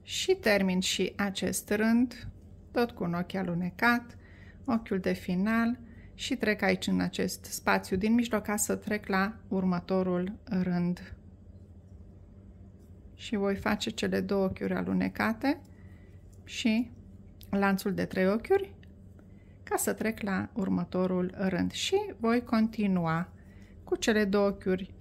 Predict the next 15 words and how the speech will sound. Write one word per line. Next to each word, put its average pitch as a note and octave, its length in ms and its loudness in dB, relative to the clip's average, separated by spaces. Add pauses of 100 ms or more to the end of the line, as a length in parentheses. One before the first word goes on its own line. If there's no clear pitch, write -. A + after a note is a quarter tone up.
(100)
două G3 200 4
piciorușe F3+ 540 0
duble, A3 360 2
două G3 260 4
ochiuri F#3 320 -2
de F3 120 0
lanț, G#3+ 380 2
două F#3+ 280 0
piciorușe F3+ 760 -2 (120)
duble. F3 520 -2 (4000)
Alte G3+ 380 2
două F#3+ 260 4
ochiuri F#3 340 -2
de F3+ 120 0
lanț A3 580 2